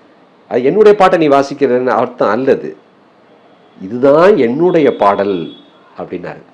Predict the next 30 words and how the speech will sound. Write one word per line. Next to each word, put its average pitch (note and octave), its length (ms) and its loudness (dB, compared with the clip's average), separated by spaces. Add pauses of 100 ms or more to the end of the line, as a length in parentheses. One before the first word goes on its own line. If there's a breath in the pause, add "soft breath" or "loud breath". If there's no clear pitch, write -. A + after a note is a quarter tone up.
(160)
அப்படின்னா A2+ 280 -4
என்ன C#3 220 -2
மீனிங்னு C3 440 -4
கேட்டிங்கன்னா, F2+ 600 -10 (420 loud breath)
ஒரு, G#2+ 340 -2
ஒரு, G2 180 -4
ஒரு G2 120 -6
சாங் D#3+ 380 -2
நீங்க B2 200 -2
எழுதுறப்போ G#2+ 720 -2
ஒரு E3 180 -6
கம்போசருக்கு A2 520 -4
தான் A#2 120 -4
தெரியும் F2 360 -8
அது. G2 340 -4 (680 loud breath)
ஆ, F2+ 320 -6
அதுக்குன்னு A2+ 380 -6
சில G2 200 -6
டைனமிக்ஸ் A2 520 -2
இருக்கு, F2 400 -12 (300)
எக்ஸ்பிரஷன்ஸ் - 680 -10
இருக்குது, D2+ 360 -16
அது A2+ 300 -12 (840)
ஆர்டிகுலேஷன்ஸ் - 680 -8
இதெல்லாம் B2+ 360 -2
இருக்கணும். C3 280 -2
அதாவது A#2+ 260 0
எந்த A#2+ 200 -2
இடத்துல F2+ 340 -8
சைலண்ட்டு, F#2 480 -8